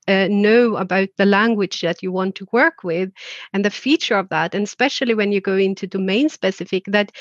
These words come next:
you need to know that the assumption you have in the algorithm perhaps doesn't match the domain you're working on, and you need to adapt your algorithm. And that observance,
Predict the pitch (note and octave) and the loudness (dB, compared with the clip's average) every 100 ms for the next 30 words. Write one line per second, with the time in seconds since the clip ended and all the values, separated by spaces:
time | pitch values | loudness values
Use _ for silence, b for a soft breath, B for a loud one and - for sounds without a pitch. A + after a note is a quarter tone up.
0 | B B B A3 G#3+ A#3+ - A3+ A3 G#3 | B B B 0 2 0 2 2 4 4
1 | G3 G3 - F#3+ F#3+ G3+ - A#3+ D4+ D#4+ | 0 0 -6 -2 0 -2 -2 2 2 0
2 | - G#3+ G3 G3+ G3+ A3+ B3+ C4+ A3 G3+ | 0 -2 -2 -2 -2 2 2 2 -2 -2
3 | G#3+ B3+ C4+ G#3+ G3 - - G#3+ C4+ D4 | 2 2 0 -2 -4 -6 -4 0 0 -2
4 | - - A#3+ - A#3 - G#3+ A3+ A#3 - | -4 -4 -2 -2 -6 -4 0 0 0 -8
5 | G#3 F#3+ - G3 G3 A3 G#3+ F#3+ F#3 F#3 | -8 -8 -6 -4 -2 -2 -2 -2 -4 -2
6 | A#3 - G#3+ F#3 F#3 F3+ G3 G3 G3 G3 | -2 -2 -6 -4 -4 -4 -4 -2 -4 -4
7 | F#3+ G3 A#3+ - F#3+ E3+ G#3 D4 A3+ - | -4 -2 -4 -4 -4 0 2 2 0 -6
8 | - - G3 B B B B G3+ G3+ F#3+ | -10 -16 -20 B B B B -2 -2 -4
9 | F#3 A#3+ - _ _ _ - - A#3 - | -2 -2 -2 _ _ _ -12 -2 -2 -2
10 | - B3+ C4+ A#3+ F3+ F3 F#3+ - | -2 2 2 2 0 -2 -8 -12